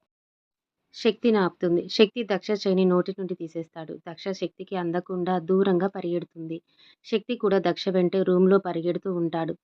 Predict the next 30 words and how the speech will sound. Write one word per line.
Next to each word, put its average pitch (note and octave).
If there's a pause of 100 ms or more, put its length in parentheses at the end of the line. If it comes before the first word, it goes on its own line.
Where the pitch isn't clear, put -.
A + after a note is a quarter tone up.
(100)
దక్ష E3+
శక్తికి F3+
దొరకకుండా F3 (380)
బెడ్ G3+ (120)
చుట్టూ G3
తిరుగుతూ, F#3 (380)
"నువ్వు G3+
నన్ను F#3+
పట్టుకోలేవు F#3+
బావా" E3+ (120)
అంటూ F3+
అల్లరి F3+
చేస్తూ F3
పరిగెడుతూ F3
ఉంటుంది. D#3+ (360)
శక్తి A3
ఒక్క F#3
అడుగులో F#3
బెడ్ F3
పై G3
నుండి F3
వచ్చి E3
దక్షని F3+
పట్టుకుంటాడు. D#3+ (400)
ఇద్దరూ G#3+
అదుపు F#3
తప్పి F#3
బెడ్ E3+
పైన F3
పడిపోతారు. E3